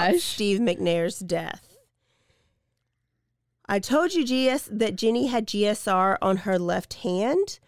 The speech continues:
Speaker 2: but her
Speaker 1: Mm-hmm.
Speaker 2: gunshot was on her right temple. So, like, how can you, can you really do that? Yeah.
Speaker 1: I mean, not comfortably.
Speaker 2: Not comfortably.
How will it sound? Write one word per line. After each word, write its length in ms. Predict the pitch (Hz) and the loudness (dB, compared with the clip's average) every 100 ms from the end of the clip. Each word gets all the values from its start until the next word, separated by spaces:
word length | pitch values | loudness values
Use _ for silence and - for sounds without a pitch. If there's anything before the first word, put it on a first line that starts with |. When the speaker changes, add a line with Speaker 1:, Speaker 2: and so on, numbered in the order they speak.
| _ | _
Speaker 2:
but 80 | 208 | -2
her 440 | 190 190 185 202 226 | 2 4 4 2 0
Speaker 1:
Mm-hmm. 60 | |
Speaker 2:
gunshot 680 | 208 226 427 440 233 196 - | 0 0 0 -2 0 0 0
was 140 | 196 | -2
on 160 | 196 190 | -2 -4
her 160 | 180 | -4
right 260 | 170 170 - | -6 -6 -10
temple. 460 | - 202 - - _ _ _ _ _ _ _ _ - | -14 -16 -14 -18 _ _ _ _ _ _ _ _ -4
So, 160 | 226 | -2
like, 260 | 220 220 - | 0 -2 -2
how 440 | - 226 220 269 | -10 -2 0 0
can 320 | 320 - 285 262 | -2 -6 -6 -4
you, 360 | 247 247 233 _ 202 185 190 202 208 _ _ _ | -4 -6 -8 _ -20 -20 -20 -20 -20 _ _ _
can 240 | 226 214 | -10 -8
you 160 | 240 269 | -8 -10
really 240 | 294 320 | -10 -10
do 120 | 359 | -12
that? 120 | 381 - | -14 -10
Yeah. 280 | 208 175 - _ _ - - | -6 -6 -8 _ _ -16 -8
Speaker 1:
I 80 | 180 | -2
mean, 300 | 202 185 170 | 2 2 2
not 300 | 180 233 - | 2 2 0
comfortably. 680 | - 269 - 196 175 175 170 | -2 -2 0 0 4 4 4
Speaker 2:
Not 240 | 214 233 | 4 2
comfortably. 600 | - 233 226 233 226 277 | 0 -4 0 -2 0 0